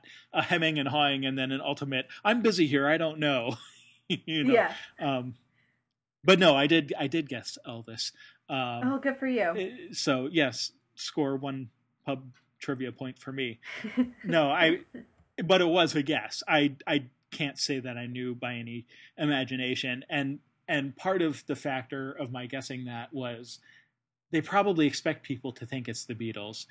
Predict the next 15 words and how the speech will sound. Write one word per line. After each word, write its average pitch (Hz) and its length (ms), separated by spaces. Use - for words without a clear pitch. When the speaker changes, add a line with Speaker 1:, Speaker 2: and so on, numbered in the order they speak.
Speaker 1:
so - 120
I'm 143 180
gonna 151 200
Speaker 2:
Right, 226 220
Speaker 1:
guess 196 80
Elvis. - 120
Speaker 2:
that's 220 200
the 285 80
trick. 220 280
<laughs> - 0
Yeah, 233 360
exactly. 240 760
Speaker 1:
<laughs> - 200
Um, 139 400
anyway, 135 340